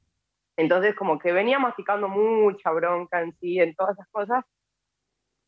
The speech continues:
Y lo que sucedió particularmente fue que yo trabajo, en mi horario es de ocho de la mañana a dieciséis horas.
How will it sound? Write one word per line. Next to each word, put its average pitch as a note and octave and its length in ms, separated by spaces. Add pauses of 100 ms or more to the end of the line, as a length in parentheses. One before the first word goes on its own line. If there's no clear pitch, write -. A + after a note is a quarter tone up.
(160)
Y A3+ 460
lo F3 200
que F3 120
sucedió F#3 340
particularmente G#3+ 880
fue F#3 180 (100)
que E3 260 (360)
yo G#3+ 80
trabajo, A3+ 600 (360)
en E3 120
mi E3 140
horario E3+ 280
es F#3 60
de F3 260
ocho F3+ 260
de E3+ 40
la E3 80
mañana E3 400 (100)
a C#3 60
dieciséis D3+ 440
horas. C#3+ 220